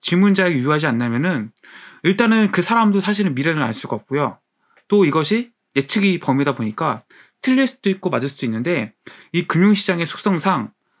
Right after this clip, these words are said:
맞으면은 이 사람이 앞으로도 맞을 거라는 기대감이 생겨서 막 영웅이 되고 틀려버리면은 마치 범죄를 지은 것처럼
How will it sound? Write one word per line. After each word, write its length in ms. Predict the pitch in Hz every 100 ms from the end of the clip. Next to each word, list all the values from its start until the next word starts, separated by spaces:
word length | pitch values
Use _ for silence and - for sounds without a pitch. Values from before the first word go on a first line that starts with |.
| -
맞으면은 640 | 131 185 185 175 165 107 -
이 60 |
사람이 220 | 131 180 156
앞으로도 300 | - 196 147
맞을 300 | 120 160 175
거라는 500 | 156 143 160 226 - _ _ -
기대감이 400 | 147 196 185 170
생겨서 300 | 175 170 160
막 160 | 123 120
영웅이 380 | 139 175 160
되고 400 | 127 110 147 120 - _ - _ -
틀려버리면은 880 | 277 269 240 139 139 135 170 117 - _ _ _ _ _
마치 440 | 120 147 151 190 180
범죄를 400 | 165 185 220 180
지은 180 | 143
것처럼 420 | 135 123 156 202